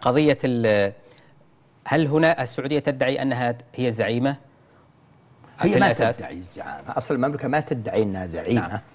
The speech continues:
Speaker 2: لكن المملكة كرمها الله بالحرمين، كونها تشرف على الحرمين الشريفين وتقوم بمشروعات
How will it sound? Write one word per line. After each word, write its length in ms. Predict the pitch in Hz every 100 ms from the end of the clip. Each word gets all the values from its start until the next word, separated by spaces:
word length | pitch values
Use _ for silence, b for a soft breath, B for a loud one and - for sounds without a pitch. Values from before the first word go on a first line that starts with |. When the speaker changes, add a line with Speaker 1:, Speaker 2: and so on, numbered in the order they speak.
| B B B
Speaker 2:
لكن 380 | 127 165 180 147
المملكة 500 | 127 143 156 117 120
كرمها 460 | - 143 127 117 123
الله 380 | 110 131 139 120 -
بالحرمين، 720 | 104 - 107 104 120 117 101 B B -
كونها 280 | - 170 127
تشرف 440 | 120 170 - 127
على 140 | 92 95
الحرمين 460 | 90 101 95 113
الشريفين 560 | 110 - 95 98 113 117
وتقوم 400 | 95 - - 120
بمشروعات 640 | 104 101 95 - 90 110